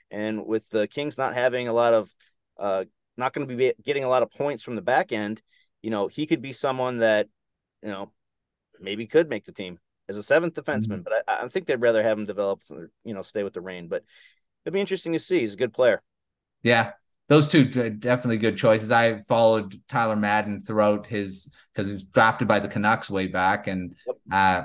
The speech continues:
Speaker 2: I didn't like that they traded him. And, uh, but yeah, he, he has a lot of potential. We'll see what he can do.
Speaker 1: He's offensively gifted. I, you know, he, he's, uh, creative, hardworking player. It, it'll be interesting to see. I, I think he'll see some games with L A this
Speaker 2: Hmm.
Speaker 1: year.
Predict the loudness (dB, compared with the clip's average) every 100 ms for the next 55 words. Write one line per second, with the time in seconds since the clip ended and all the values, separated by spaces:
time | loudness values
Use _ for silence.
0 | 0 4 6 6 6 4 2 2 2 4
1 | 4 4 2 0 -6 _ _ _ _ -4
2 | -4 -4 0 2 2 2 0 -4 -14 _
3 | _ _ _ _ -2 0 0 -2 2 4
4 | 4 0 2 4 4 2 0 0 -2 -6
5 | -8 -6 -4 -6 -4 -2 -2 -2 -4 -4
6 | -2 -4 -8 -20 -20 -20 _ -2 4 4
7 | 4 0 0 -2 2 2 2 -4 -2 -4
8 | -6 -6 -4 -4 -4 -8 -14 -16 _ -10
9 | -8 -8 -14 -18 -2 2 4 2 2 0
10 | 2 -2 -6 0 6 6 6 2 0 -2
11 | -6 -4 -8 -8 -10 -8 -6 -4 0 0
12 | 2 0 0 0 0 0 -6 -8 -6 -4
13 | -6 -10 -16 -4 -2 0 0 -2 -6 -6